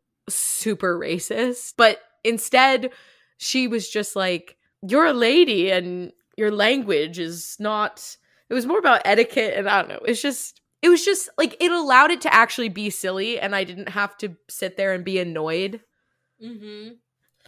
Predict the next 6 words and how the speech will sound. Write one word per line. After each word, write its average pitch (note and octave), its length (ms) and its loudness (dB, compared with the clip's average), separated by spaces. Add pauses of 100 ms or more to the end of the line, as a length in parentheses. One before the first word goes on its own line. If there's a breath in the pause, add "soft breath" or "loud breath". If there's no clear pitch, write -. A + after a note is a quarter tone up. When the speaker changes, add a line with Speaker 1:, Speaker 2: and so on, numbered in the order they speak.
(500 loud breath)
Speaker 2:
Yeah, E4+ 360 0
I E4+ 160 -4
think G4+ 500 -14
that, A#3+ 640 -6
one, A3+ 520 -8
th-, A#3+ 140 -10